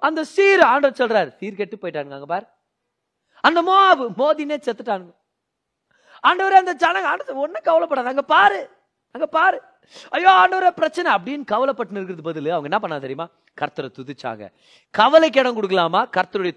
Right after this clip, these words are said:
துதிக்கு இடம் கொடுக்கலாமா? Do you want to give way to worry or to worship?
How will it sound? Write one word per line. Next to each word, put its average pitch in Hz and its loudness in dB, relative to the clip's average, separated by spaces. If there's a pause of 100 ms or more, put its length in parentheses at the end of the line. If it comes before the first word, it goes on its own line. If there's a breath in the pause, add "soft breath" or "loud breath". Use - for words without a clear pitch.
துதிக்கு 160 -8
இடம் 139 -6
கொடுக்கலாமா? 113 -12 (680)
Do 254 -2
you 294 0
want 285 2
to 262 -8
give 247 -6
way 262 8
to 233 -8
worry 277 0 (120)
or 185 -2
to 180 -6
worship? 180 -4